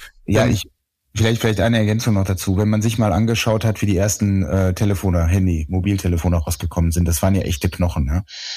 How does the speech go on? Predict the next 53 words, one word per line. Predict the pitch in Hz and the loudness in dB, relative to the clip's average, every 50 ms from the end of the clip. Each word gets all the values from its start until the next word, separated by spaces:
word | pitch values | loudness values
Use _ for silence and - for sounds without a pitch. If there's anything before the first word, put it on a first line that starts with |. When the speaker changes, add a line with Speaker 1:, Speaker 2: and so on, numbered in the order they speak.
| - - | -8 -4
Speaker 1:
Wenn | - 98 | 0 0
man | 98 95 92 | 2 2 2
da | 98 104 | 2 2
jetzt | 113 117 107 _ | 0 0 -2 _
gesagt | - 104 98 110 104 - - | -2 0 0 0 0 0 0
hätte, | 110 104 92 107 101 101 - - - - | -2 0 0 0 0 0 0 -2 -4 -4
oh, | 85 101 95 - - | -4 -2 -2 -2 -2
äh, | 62 65 69 73 - - - - 190 175 - - | 0 0 2 0 0 -2 -2 -2 -2 -2 -2 -2
wie | 92 95 98 123 139 | -2 0 2 2 0
ist | 131 - - | 0 -2 -4
die | - | -4
Zukunft | 98 - - 123 113 127 113 98 - | -4 -2 -2 -2 0 0 -2 -2 0
von, | - 104 101 104 104 98 90 | 0 0 2 0 0 0 0
von, | - 101 95 - | 0 0 0 -2
von | - - 104 98 98 | -2 -2 0 2 2
der | 98 95 | 2 2
mobilen, | 95 95 95 95 101 110 117 117 110 107 107 104 | 2 2 2 0 0 0 0 0 2 0 0 0
äh, | - - 85 95 | -2 -2 -2 -2
Telekommunikation | 90 - 110 107 104 - 104 98 98 95 95 95 87 - - 110 110 113 107 101 - | 0 0 0 0 0 0 0 2 2 2 0 -2 -2 -2 0 0 0 2 0 0 -2
und | - 98 92 | -2 -4 -2
von | - 113 107 104 | 0 0 0 0
diesen | 98 98 101 95 | 0 0 0 0
Geräten, | 92 90 98 104 98 - 95 | 0 2 0 0 0 0 0
hätte | 92 90 98 95 | 0 0 2 2
man | 92 | 2
gesagt, | 92 85 92 87 85 - | 2 2 2 0 0 -2
das | 95 - | -2 -2
sind | - 101 92 - - - - - - | -2 -2 -4 -4 -8 -16 -16 -8 -4
nur | 117 135 147 | -2 -2 -2
für | 127 147 131 | 0 -2 0
Geschäftskunden, | 120 107 90 120 113 - - - - 123 120 123 127 123 - - - _ - | 0 0 0 -2 -2 -4 -4 -2 -2 0 0 0 0 -2 -4 -8 -20 _ -6
ausschließlich | - 113 131 123 - 135 120 127 123 104 | -2 -2 0 0 0 0 0 0 0 0
Telefonie, | - 120 110 110 101 104 104 95 98 98 101 113 127 135 - _ _ _ - | 0 0 0 0 0 0 0 2 2 2 0 0 -2 -4 -6 _ _ _ -2
ja, | 95 95 98 110 98 - - - - | 0 2 2 2 0 -4 -8 -10 -4
da | - 101 95 | -2 0 0
wird | 113 139 - | 0 0 0
nicht | 127 117 98 | 0 -2 0
viel | - 131 131 | 0 0 2
mehr | 120 113 110 | 2 2 0
passieren, | - 110 101 - - 117 120 120 | 0 0 0 0 0 0 0 0
ist | 113 - - | 0 0 0
ja | 101 | -2
viel | 92 - - 139 123 | -2 -2 -2 -2 0
zu | - 120 | 0 0
groß | 113 - 123 127 110 120 | 0 0 -2 -2 -2 -2
und | 104 98 | -2 -2
viel | - 143 120 | -2 -2 0
zu | - 110 | 0 -2
schwer | - - 123 117 - | 0 0 0 0 0
und | 110 104 | -2 0
viel | - 139 117 | 0 -2 -2
zu | - 117 | 0 -2
teuer. | 95 - 90 80 69 - | 0 2 0 0 0 -2